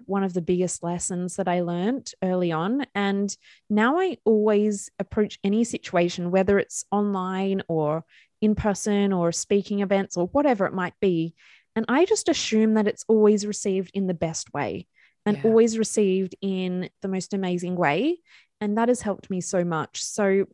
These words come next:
Speaker 1: that was kind of the start of me getting out of my comfort zone. And
Speaker 2: Wow.
Speaker 1: every little bit has just built up from that.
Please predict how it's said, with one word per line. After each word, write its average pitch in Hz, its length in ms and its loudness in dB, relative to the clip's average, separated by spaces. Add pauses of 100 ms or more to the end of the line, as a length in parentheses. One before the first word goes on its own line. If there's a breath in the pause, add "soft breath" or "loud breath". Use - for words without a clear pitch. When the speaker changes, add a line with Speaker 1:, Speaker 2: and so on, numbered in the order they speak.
(140)
Speaker 1:
that 262 160 -2
was 339 140 0
kind 311 240 -2
of 277 100 -4
the - 80 2
start - 480 0
of 190 240 2
me 196 260 4
getting 180 360 -4
out 170 140 -2
of 180 60 -4
my 180 120 -2
comfort 175 400 -4
zone. 175 480 -2 (400 soft breath)
And 208 300 2
Speaker 2:
Wow. 135 120 -10
Speaker 1:
every 403 300 6
little 330 240 6
bit 240 340 0
has 214 180 -8
just 202 320 -8
built 320 360 2
up 233 200 -4
from 226 200 -2
that. 156 180 -4